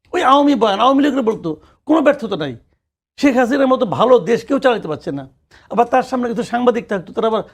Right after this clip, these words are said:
হাততালি দিত যে, "হ্যাঁ আপা, আপনার যে ভালো কেউ চালাতে পারে না, তো পরে লিগে হিসাব তো ক্লিয়ার, ওগুলি কই?"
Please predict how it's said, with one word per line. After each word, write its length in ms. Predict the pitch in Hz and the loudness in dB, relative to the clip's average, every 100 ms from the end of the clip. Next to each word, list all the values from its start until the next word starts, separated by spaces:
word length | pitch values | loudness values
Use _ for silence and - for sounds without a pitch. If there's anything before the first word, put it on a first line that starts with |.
| - | -10
হাততালি 380 | - 214 233 208 | -4 -2 -2 -4
দিত 180 | 156 165 | -6 -4
যে, 100 | 156 | -2
"হ্যাঁ 280 | 214 220 | -2 0
আপা, 320 | 196 - 147 127 _ _ - | -2 -4 -6 -8 _ _ -2
আপনার 360 | 226 233 294 | -2 0 -2
যে 80 | 240 | 0
ভালো 200 | 208 226 | 0 0
কেউ 120 | 180 | -2
চালাতে 280 | 190 196 165 | -4 -2 -2
পারে 180 | 139 147 | -4 -6
না, 120 | 147 - - | -6 -12 -10
তো 80 | - | -4
পরে 180 | 226 311 | 2 2
লিগে 420 | 277 208 185 180 _ _ _ _ _ _ _ - _ - | 2 0 -4 -6 _ _ _ _ _ _ _ -20 _ -2
হিসাব 240 | 262 220 262 | 2 2 0
তো 80 | 311 | -2
ক্লিয়ার, 380 | 277 294 233 285 | 0 2 2 2
ওগুলি 240 | 269 254 233 | 0 0 2
কই?" 280 | 294 233 | 2 2